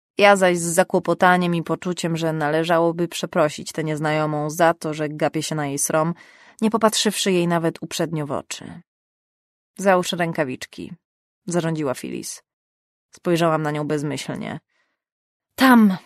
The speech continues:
powiedziała, wskazując odpowiednie drzwiczki, po czym spojrzała na moje dłonie. "Jakieś sześć i pół".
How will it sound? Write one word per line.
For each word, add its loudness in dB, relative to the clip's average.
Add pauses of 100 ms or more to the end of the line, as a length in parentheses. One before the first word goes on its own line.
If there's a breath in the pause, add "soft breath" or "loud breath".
(200 loud breath)
powiedziała, 4
wskazując 2
odpowiednie 0
drzwiczki, -4
po -2
czym -4
spojrzała 0
na -2
moje -2
dłonie. -6 (460)
"Jakieś 2
sześć -2
i -2
pół". -10